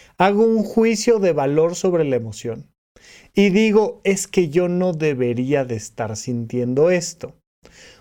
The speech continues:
Como lo estoy sintiendo, eso me produce otra emoción. Me enojé y me siento culpable de haberme enojado.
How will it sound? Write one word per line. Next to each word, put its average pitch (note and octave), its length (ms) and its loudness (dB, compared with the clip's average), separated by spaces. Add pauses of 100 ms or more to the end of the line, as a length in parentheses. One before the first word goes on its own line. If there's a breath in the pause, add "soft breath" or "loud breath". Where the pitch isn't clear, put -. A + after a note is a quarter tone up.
(140)
Como D#3+ 480 2
lo D3 180 2
estoy G3+ 460 0
sintiendo, G3 1040 -2 (500)
eso G3+ 600 0 (160)
me E3+ 340 2
produce F#3 920 0 (160)
otra B3+ 500 2
emoción. A#2+ 640 -6 (800 soft breath)
Me E3+ 240 4
enojé E3+ 800 0 (200)
y E3+ 120 2
me D3 160 0
siento D#3+ 420 -2
culpable D3 460 0
de C3+ 100 0
haberme A2+ 340 -2
enojado. C3 560 -2